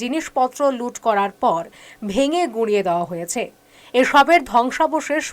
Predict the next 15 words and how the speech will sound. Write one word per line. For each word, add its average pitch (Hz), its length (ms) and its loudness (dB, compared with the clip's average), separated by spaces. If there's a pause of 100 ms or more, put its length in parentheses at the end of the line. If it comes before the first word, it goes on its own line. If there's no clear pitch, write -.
পড়ে 185 280 -2
রয়েছে। 175 320 -8 (920)
খুলে 349 340 6
নিয়ে 427 240 8
যাওয়া 302 240 8
হয়েছে 262 300 6 (140)
দরজাও। 202 420 2 (1160)
ছতলায় 381 580 8
গিয়ে 381 220 8
দেখা 294 280 6
যায়, 349 180 10 (180)
সেখানে 311 460 2 (240)
কয়েকজন 277 380 4 (120)
মানুষ 277 280 4 (240)
স্থায়ীভাবে 269 680 0